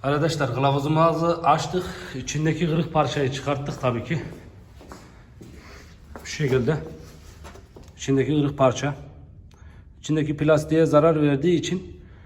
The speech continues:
e, şimdi içindeki plastiği de değiştireceğiz. E, burada şansımız yaver gitti. Yine de şanzımanı sökmüyorum arkadaşlar. Bakın. Ben şanzımanı sökmeden hallediyorum. Kırık parçayı çıkartıyorum. Şu içindeki, e, plastik var.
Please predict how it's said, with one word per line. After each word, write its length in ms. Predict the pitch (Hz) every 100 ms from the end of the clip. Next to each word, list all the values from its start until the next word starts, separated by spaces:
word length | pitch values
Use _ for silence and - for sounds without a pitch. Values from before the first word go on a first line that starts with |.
| - - -
e, 320 | 110 107 104
şimdi 240 | - 143
içindeki 500 | - - 139 139 151
plastiği 400 | 135 139 135 151
de 120 | 151 139
değiştireceğiz. 560 | 127 - - 151 151 - - - - - - - - - - - - -
E, 60 | 123 120 117 113
burada 400 | 139 156 165 160 -
şansımız 540 | - 143 135 156 147
yaver 320 | 147 147 160
gitti. 400 | 143 127 - 131 - - - -
Yine 280 | 160 196 190
de 100 | 190
şanzımanı 580 | 170 180 175 185 196
sökmüyorum 440 | 190 180 - 135 117
arkadaşlar. 540 | 120 127 113 - 95
Bakın. 180 | 98 98 - - - - - - 214
Ben 140 | 170
şanzımanı 500 | 127 165 151 160 180
sökmeden 440 | 160 151 156 165
hallediyorum. 520 | 151 123 113 123 - 135
Kırık 220 | 160 -
parçayı 340 | 135 - 113
çıkartıyorum. 520 | - 135 139 160 135 -
Şu 60 | 117
içindeki, 680 | 117 - 151 151 - 165 - - - - -
e, 760 | 110 113 113 110 110 110 110 107
plastik 460 | 135 135 165 -
var. 140 | 120